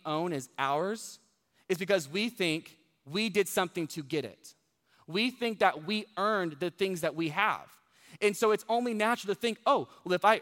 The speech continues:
earn this, if I, if I achieve this thing, if I put in the work and then I receive the benefits from it, if I receive the results from all of my work and my earnings, it's mine. I get to dictate what I do with these things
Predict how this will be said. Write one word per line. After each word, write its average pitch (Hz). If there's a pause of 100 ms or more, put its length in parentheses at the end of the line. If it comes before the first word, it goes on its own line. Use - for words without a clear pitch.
earn 233
this, 165
if 185
I, 247 (160)
if 202
I 233
achieve 240
this 175
thing, 175 (160)
if 202
I 233
put 269
in 240
the 214
work 202 (160)
and 190
then 190
I 202
receive 240
the 175
benefits 220
from 165
it, 185
if 180
I 220
receive 240
the 196
results 190
from 190
all 226
of 214
my 185
work 226
and 175
my 160 (100)
earnings, 202 (260)
it's 208
mine. 202 (340)
I 196
get 262
to 247
dictate 202
what 160
I 196
do 202 (180)
with 185
these 190
things 226